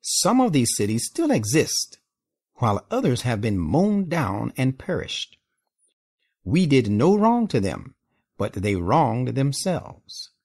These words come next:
And when their Lord's command about their punishment came to pass, their gods,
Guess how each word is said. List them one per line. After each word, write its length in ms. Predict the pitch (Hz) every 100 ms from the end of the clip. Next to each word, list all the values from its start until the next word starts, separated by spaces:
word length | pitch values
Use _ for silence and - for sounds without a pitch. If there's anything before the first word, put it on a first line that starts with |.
| _ _ _ _ _ _ _
And 220 | - 107 95
when 260 | 160 165
their 160 | 147 127
Lord's 420 | 101 139 175 170
command 640 | - 120 117 143 165 185 -
about 300 | 110 120 -
their 120 | 110
punishment 640 | - 165 165 165 185 190
came 240 | - 139 139
to 100 | 117
pass, 640 | - 143 170 - - - _ _ _ _ -
their 180 | 123 107
gods, 680 | 98 87 175 165 - 120